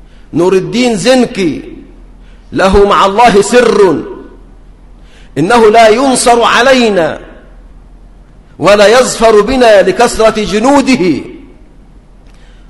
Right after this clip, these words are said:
ولا بقوة جيشه، إنما هو بالدعاء وصلاة الليل". أدرك ذلك الأعداء منا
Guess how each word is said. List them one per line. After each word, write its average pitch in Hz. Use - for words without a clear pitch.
ولا 180
بقوة 180
جيشه، 151
إنما 139
هو 160
بالدعاء 123
وصلاة 127
الليل". 117
أدرك 156
ذلك 165
الأعداء 147
منا 156